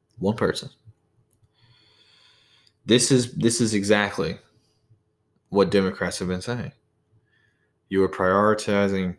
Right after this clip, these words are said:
party, prioritizing party over the needs of American families, whether it be Republican or Democrat or independent or non-affiliated.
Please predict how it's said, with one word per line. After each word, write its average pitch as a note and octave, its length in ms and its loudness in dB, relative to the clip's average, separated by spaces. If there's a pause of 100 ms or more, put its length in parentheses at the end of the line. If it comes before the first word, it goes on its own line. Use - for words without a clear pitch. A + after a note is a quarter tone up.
party, - 880 -6
prioritizing C3+ 760 0
party E2+ 540 -4 (640)
over F#2 180 -4
the F2 120 0
needs G2+ 280 0
of F2 120 -4
American F2 680 -2 (400)
families, - 560 -8 (300)
whether A#2 240 6
it G#2+ 100 6
be G2+ 200 4
Republican A#2 580 -2
or B2 160 -2
Democrat G2 560 -4 (400)
or G#2+ 200 4
independent A#2+ 520 0 (720)
or C#3 160 6
non-affiliated. A#2+ 840 4